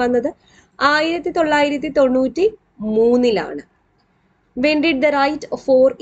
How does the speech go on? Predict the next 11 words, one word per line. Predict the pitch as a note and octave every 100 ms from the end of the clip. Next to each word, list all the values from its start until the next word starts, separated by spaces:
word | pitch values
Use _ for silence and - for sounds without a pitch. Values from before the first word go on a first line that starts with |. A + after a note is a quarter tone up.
| B3+
Information | C4+ D4+ D4 C#4+ C4+ D4 - - A#3
Act | A3 A#3 _ _ _ _ D4
came | D4+ D#4+ C#4+
into | A#3 C4+ G#3+
effect? | F3+ F#3 E3+ _ - _ _ _ _ G3+
അപ്പോൾ | B3+ D4+
Right | C4+ A3+
to | B3 A#3
Information | A#3+ B3+ C4 C4+ D4 C#4+ G3
Act, | F#3 -
വിവരാവകാശ | A3+ A3+ B3 B3 B3 C4